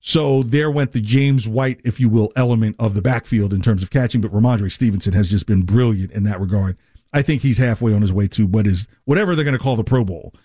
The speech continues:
His name will be in that mix of things, right? I think he'll be, they'll recognize what he's done as he continues to do. But it's really gonna be tough when the running game isn't been able to establish itself as it has historically with Mac Jones. So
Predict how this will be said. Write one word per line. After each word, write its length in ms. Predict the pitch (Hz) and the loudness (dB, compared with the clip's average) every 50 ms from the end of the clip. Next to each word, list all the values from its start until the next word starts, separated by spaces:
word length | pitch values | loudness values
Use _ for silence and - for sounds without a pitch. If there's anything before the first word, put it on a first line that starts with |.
| _ _ _ | _ _ _
His 180 | 143 131 120 | 0 0 2
name 220 | 135 151 151 143 131 | 2 0 2 2 0
will 100 | 127 117 | 0 2
be 160 | 107 127 127 | 2 2 4
in 80 | 120 117 | 4 2
that 160 | 117 110 87 | 0 0 0
mix 240 | 104 110 104 - - | -2 -2 -2 -2 -4
of 120 | 98 - | -6 -6
things, 360 | - 98 55 - - - - | -8 -14 -14 -14 -18 -20 -20
right? 220 | - - - - _ _ _ _ _ _ _ | -20 -20 -20 -20 _ _ _ _ _ _ _
I 100 | 95 104 | -2 -2
think 200 | 98 - 117 - | 0 2 2 2
he'll 100 | - 117 | 2 0
be, 400 | 98 90 110 104 98 95 92 95 _ _ _ _ _ _ _ _ _ _ _ | 2 2 2 2 2 0 -2 -4 _ _ _ _ _ _ _ _ _ _ _
they'll 160 | 135 127 127 | 0 0 2
recognize 420 | 117 127 - 135 117 113 110 95 98 | 2 0 0 0 0 2 0 0 0
what 140 | 107 90 | 0 2
he's 180 | 87 110 98 90 | 2 2 2 0
done 240 | - 104 92 82 92 | -2 -4 -6 -4 -4
as 140 | 101 92 98 | -2 -2 -2
he 40 | |
continues 380 | 90 - 92 98 98 92 90 87 | -2 -2 -2 0 0 0 0 -4
to 80 | - 87 | -6 -10
do. 80 | 92 | -12
But 160 | 82 90 113 - 139 | -10 -10 -12 -6 -6
it's 120 | 131 - | -6 -2
really 300 | 117 117 131 139 143 135 | 2 2 2 4 2 2
gonna 140 | 120 123 107 | 0 0 0
be 80 | 110 | -2
tough 480 | 110 - - 190 190 113 113 - - _ _ _ _ _ _ _ _ _ _ _ _ _ | -4 -4 -6 -6 -6 -6 -6 -12 -18 _ _ _ _ _ _ _ _ _ _ _ _ _
when 200 | 131 131 131 123 | 0 0 0 2
the 80 | 120 110 | 0 0
running 440 | 104 110 123 147 160 175 170 151 | 2 2 0 0 0 0 0 0
game 360 | 139 127 135 131 131 127 127 127 | 0 0 0 2 2 2 2 2
isn't 220 | 120 110 135 117 | 2 0 0 0
been 140 | 117 123 120 | 0 0 2
able 220 | 123 123 117 120 | 2 2 0 -2
to 140 | 107 - 110 | -2 -2 -4
establish 680 | - - - - _ 147 147 143 147 135 127 113 - | -4 -4 -8 -4 _ -2 -2 -2 -2 -2 -4 -4 -4
itself 560 | 113 95 - - 120 110 101 95 - - _ _ _ _ _ _ _ _ _ _ _ _ _ _ _ _ _ | -6 -6 -2 0 0 0 0 -2 -6 -12 _ _ _ _ _ _ _ _ _ _ _ _ _ _ _ _ _
as 240 | 143 156 147 127 131 | -4 -4 -2 0 0
it 80 | 131 | 0
has 240 | 135 156 147 139 - | 2 0 0 0 0
historically 600 | - 127 - - - 156 160 160 143 - 143 127 | 0 0 0 0 0 0 0 0 0 0 0 0
with 220 | 120 123 135 - - | 2 2 0 0 0
Mac 240 | 117 123 120 - | 0 0 0 -2
Jones. 380 | - - 110 - - - - - | -2 -6 -8 -8 -8 -14 -10 -2
So 240 | - 160 151 135 | -2 -2 -2 -2